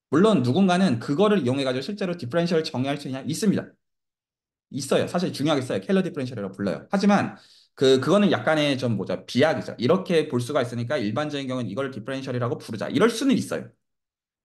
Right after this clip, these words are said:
하지만 이제 그거는 맥락을 충분히 전달을 해야 되는 문제라고 보는 게 맞아요. 말이, 어, 전달이 되죠?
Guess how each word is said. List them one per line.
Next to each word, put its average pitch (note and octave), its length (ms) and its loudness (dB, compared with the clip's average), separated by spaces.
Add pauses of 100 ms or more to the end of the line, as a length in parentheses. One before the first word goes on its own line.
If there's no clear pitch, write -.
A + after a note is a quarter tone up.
(220)
하지만 B3+ 280 4
이제 F3+ 120 2
그거는 D#3 320 2
맥락을 F3+ 400 2
충분히 A#3+ 340 -2
전달을 A#2+ 400 -6
해야 A3 120 -2
되는 F3 200 -4
문제라고 G2+ 360 -6
보는 F#2+ 160 -6
게 G2+ 60 -8
맞아요. C2+ 300 -12 (360)
말이, A#2 460 0
어, - 60 -16 (240)
전달이 A2+ 460 0
되죠? A#2 280 -12